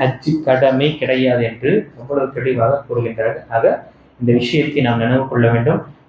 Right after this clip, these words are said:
சர்வசாதாரணமா நினைத்துக் கொள்ளக்கூடாது. "எல்லாதான் போறாங்க, எதுவுமே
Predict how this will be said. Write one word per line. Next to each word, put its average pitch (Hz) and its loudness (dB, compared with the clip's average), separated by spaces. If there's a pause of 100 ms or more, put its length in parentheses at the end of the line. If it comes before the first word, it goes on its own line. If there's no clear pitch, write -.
(120)
சர்வசாதாரணமா 131 2
நினைத்துக் 120 -4
கொள்ளக்கூடாது. 113 0
"எல்லாதான் 117 0
போறாங்க, 123 0 (360)
எதுவுமே 131 2